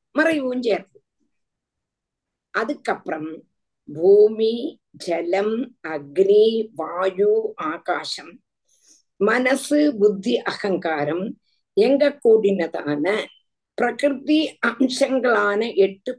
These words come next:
பதார்த்தங்களான ஆவரணம். ஆவரணம்னா என்னது? வட்டகம். அதை மறைச்சிருக்கான். கூடினதான, இருக்கக்கூடியதான தேக சக்கரம்.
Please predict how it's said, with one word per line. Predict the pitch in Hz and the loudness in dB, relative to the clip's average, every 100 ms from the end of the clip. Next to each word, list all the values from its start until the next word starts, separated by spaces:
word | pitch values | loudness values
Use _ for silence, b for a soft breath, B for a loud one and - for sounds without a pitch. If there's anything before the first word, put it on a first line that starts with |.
| 180 | -6
பதார்த்தங்களான | 165 185 208 - 220 185 170 160 156 160 202 269 - _ _ _ _ - 151 | -4 -4 -6 -8 -14 -8 -4 -4 -4 -6 -6 -8 -10 _ _ _ _ -6 -4
ஆவரணம். | 160 175 175 180 180 151 143 170 175 151 143 135 - _ _ _ - | -2 -2 0 2 2 2 -2 -4 -6 -6 -8 -12 -18 _ _ _ -4
ஆவரணம்னா | 160 180 190 180 185 180 190 | 0 2 2 2 0 0 -2
என்னது? | 180 156 185 190 190 - _ _ _ | 0 0 4 4 2 -2 _ _ _
வட்டகம். | 226 226 - - - _ _ _ - | -6 -2 -4 -6 -12 _ _ _ -8
அதை | 175 | -6
மறைச்சிருக்கான். | 160 170 - - - - _ _ _ _ _ - | -4 -4 -6 -8 -8 -14 _ _ _ _ _ 0
கூடினதான, | 262 240 226 175 170 160 175 247 - | 0 0 0 0 -2 -4 -8 -8 0
இருக்கக்கூடியதான | 190 180 160 - 165 147 156 156 156 214 | 2 2 -2 -6 -6 -4 -4 -2 -4 -2
தேக | 165 - - | -4 -4 -10
சக்கரம். | - - - | -12 -14 -16